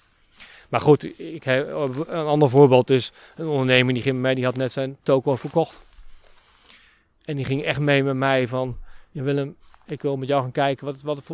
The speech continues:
wat ga ik doen? Wat ga ik," eh, want hij, hij had echt in zijn hoofd, "Ik, ik, ik, ik moet weer nieuwe dingen gaan beginnen en ver weg en allemaal." Dat was maar zijn eerste gedachte. En eigenlijk in mijn programma ontdekte hij met het soort van overview effect... toen hij naar zichzelf ging kijken...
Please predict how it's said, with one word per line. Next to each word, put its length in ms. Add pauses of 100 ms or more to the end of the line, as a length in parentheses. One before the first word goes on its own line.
(140)
wat 180
ga 120
ik 100
doen? 200
Wat 140
ga 220
ik," 180
eh, 480
want 160
hij, 120
hij 100
had 140
echt 200
in 80
zijn 160
hoofd, 340
"Ik, 140
ik, 200
ik, 240 (300)
ik 140
moet 160
weer 200
nieuwe 220
dingen 240
gaan 140
beginnen 580
en 220
ver 280
weg 380
en 100
allemaal." 380 (280)
Dat 140
was 200
maar 260
zijn 260
eerste 280
gedachte. 480 (480)
En 140
eigenlijk 280
in 140
mijn 160
programma 480
ontdekte 400
hij 100
met 180
het 100 (160)
soort 220
van 180
overview 420
effect... 280
toen 100
hij 100
naar 140
zichzelf 340
ging 120
kijken... 360